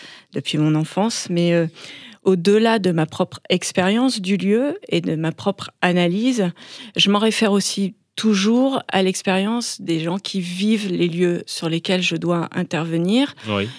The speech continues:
Speaker 1: Donc, euh, je les audite, je les écoute. On fait souvent un, deux, voire trois, euh, ce qu'on appelle des workshops, qui sont des ateliers, en fait, euh, d'incubation du
Speaker 2: D'accord.
Speaker 1: projet préalable.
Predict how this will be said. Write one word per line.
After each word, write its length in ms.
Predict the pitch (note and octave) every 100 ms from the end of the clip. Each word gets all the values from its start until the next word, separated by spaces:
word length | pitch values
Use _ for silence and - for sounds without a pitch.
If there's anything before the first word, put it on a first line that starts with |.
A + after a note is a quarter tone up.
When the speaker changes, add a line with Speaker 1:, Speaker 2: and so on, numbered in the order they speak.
| -
Speaker 1:
Donc, 420 | E3+ F#3+ G3+ -
euh, 520 | G3+ F#3 F3+ F3 E3+ E3+
je 160 | D#3+
les 240 | F#3+ F3+ E3+
audite, 400 | E3 F3+ A3 -
je 100 | F3+
les 240 | E3+ D#3+
écoute. 540 | E3 - G#3+ A3 - -
On 100 | E3+
fait 280 | - - F3
souvent 480 | - F#3 F3 F3 - -
un, 180 | G3
deux, 240 | G3 F3 F#3+
voire 340 | F3 E3 -
trois, 500 | - - - G#3 G#3+
euh, 200 | F#3+ E3+ D#3+ - - _
ce 120 | -
qu'on 140 | E3+
appelle 260 | D#3+ D#3+ G#3
des 100 | E3+
workshops, 560 | D#3+ F3+ - F#3+ F3
qui 120 | - -
sont 140 | -
des 180 | E3 E3
ateliers, 540 | F#3 F#3 F#3 E3+ F#3+ F3
en 80 |
fait, 400 | D#3 - F3 -
euh, 80 | C#3+ D3+ - - - -
d'incubation 840 | D#3+ G3 G3 G#3 F3 F3 G3 F3+ - -
du 160 | D#3+
Speaker 2:
D'accord. 140 | F3 G#2
Speaker 1:
projet 440 | F3 E3 G3 A#3 -
préalable. 580 | - G3+ E3+ E3 A3 A#3+